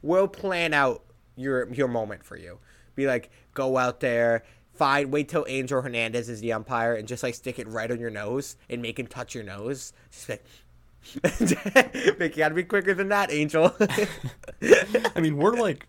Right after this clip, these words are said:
Speaker 2: forty minutes into the podcast, and we've already offered our TikTok services to, like, three athletes and one, um, Chaim Bloom, so we might have to stop that. I don't know how much we can handle.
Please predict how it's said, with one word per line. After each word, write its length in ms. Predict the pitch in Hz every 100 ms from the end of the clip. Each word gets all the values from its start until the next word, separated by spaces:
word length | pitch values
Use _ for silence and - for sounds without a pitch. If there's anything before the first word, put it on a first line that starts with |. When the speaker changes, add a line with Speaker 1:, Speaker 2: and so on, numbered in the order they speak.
| -
Speaker 2:
forty 340 | - 135 131
minutes 280 | 131 117 117
into 120 | 113 110
the 100 | 98
podcast, 560 | 104 95 104 104 101
and 120 | - 107
we've 140 | 110
already 220 | 120 127
offered 360 | - 92 - 101
our 100 | 92
TikTok 480 | 87 101 - 104 92
services 480 | - 87 92 101 95
to, 80 | 85
like, 160 | 85
three 440 | - - 87 90 80
athletes 460 | 80 - 104 95 -
and 140 | 85
one, 440 | 82 85 87 85 - _ - -
um, 140 | 80 80
Chaim 240 | - 87
Bloom, 400 | 92 92 90 113 123
so 340 | - 78 76 - - - - - - - 101 110
we 120 | 127
might 160 | 160
have 120 | 214 -
to 80 |
stop 300 | 135 - - -
that. 140 | -
I 60 | 127
don't 100 | 196
know 160 | 160
how 120 | 143
much 160 | 135 131
we 80 | 127
can 120 | 101
handle. 420 | 101 165 - -